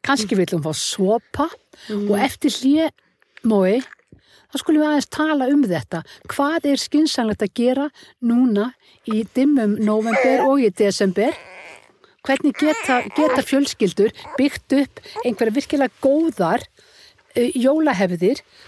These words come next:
Speaker 1: án þess að setja sig á hausinn?
Speaker 2: Já, ég er mjög spennt að heyra
Speaker 1: Já,
Speaker 2: það.
Speaker 1: má, og gerðu nú nokkra lyftur með hana, má ég sjá?
Speaker 2: <laughs> Ég held að vorum að lyfta.
Speaker 1: Hún vill láta leika við sig, þessi unga kona,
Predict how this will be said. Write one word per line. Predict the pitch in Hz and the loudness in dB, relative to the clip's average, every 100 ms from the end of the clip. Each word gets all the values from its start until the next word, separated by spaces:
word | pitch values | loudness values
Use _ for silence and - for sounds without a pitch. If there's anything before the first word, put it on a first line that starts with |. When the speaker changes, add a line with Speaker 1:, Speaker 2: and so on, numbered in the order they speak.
| - | -4
Speaker 1:
án | 233 285 | 0 2
þess | 311 - | 0 -2
að | 220 | 0
setja | 202 190 | -2 0
sig | - 180 | 0 2
á | |
hausinn? | 165 - 123 - _ _ _ _ _ _ _ | 2 -2 -8 -12 _ _ _ _ _ _ _
Speaker 2:
Já, | 240 202 - - | -2 -2 -4 -6
ég | 233 202 | -2 0
er | |
mjög | 196 180 | 0 -2
spennt | - 226 | -4 -8
að | 294 | -2
heyra | 330 254 | 0 2
Speaker 1:
Já, | |
Speaker 2:
það. | 196 - - | 0 -4 -8
Speaker 1:
má, | 220 - | -6 -4
og | 240 - | -6 -2
gerðu | 277 302 | 0 2
nú | 277 | 2
nokkra | 269 277 254 | 2 0 -2
lyftur | 294 - 330 | -2 -2 0
með | 294 | 2
hana, | 302 320 285 | 2 0 0
má | 269 | 0
ég | 262 | 2
sjá? | 285 285 349 | 2 0 -2
Speaker 2:
<laughs> | - | -4
Ég | 269 | -4
held | 254 233 | -2 -2
að | 240 | 0
vorum | 240 214 | 0 0
að | 220 | 0
lyfta. | 208 - 226 - - - 381 349 - - - - | -2 -6 -8 -12 -20 -14 -12 -12 -16 -20 -18 -2
Speaker 1:
Hún | 269 | 0
vill | 240 | 2
láta | 208 196 | 0 0
leika | 190 180 180 | 0 0 0
við | 233 330 | 2 2
sig, | 320 | 2
þessi | 294 285 285 | 0 2 0
unga | 269 277 | 2 0
kona, | - 240 | 0 0